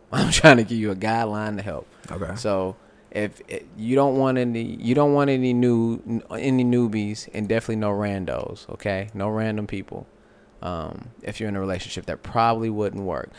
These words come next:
Speaker 1: But then you might run your Facebook like, "Hey man, it's my Facebook. I add who I want." So I guess it just depends on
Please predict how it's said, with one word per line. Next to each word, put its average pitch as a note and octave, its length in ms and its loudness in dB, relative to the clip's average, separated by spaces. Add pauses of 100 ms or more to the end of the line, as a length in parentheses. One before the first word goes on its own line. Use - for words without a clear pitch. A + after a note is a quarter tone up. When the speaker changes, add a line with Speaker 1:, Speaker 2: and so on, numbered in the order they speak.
(180)
Speaker 1:
But A2+ 120 -4
then F3+ 260 2
you E3+ 120 -2
might E3+ 260 2
run D#3+ 220 4
your E3 160 6
Facebook C3 560 2
like, A#2+ 180 4
"Hey C#3 160 2
man, B2 360 2
it's A#2 140 0
my B2 140 0
Facebook. A#2+ 380 0
I A2 100 2
add G#2 240 4
who A2 120 2
I G2 100 2
want." G#2 340 -2 (260)
So - 140 -4
I G#2 80 0
guess B2 240 -2
it B2+ 60 -4
just A2+ 220 -4
depends G#2 420 -4
on F#2+ 340 -4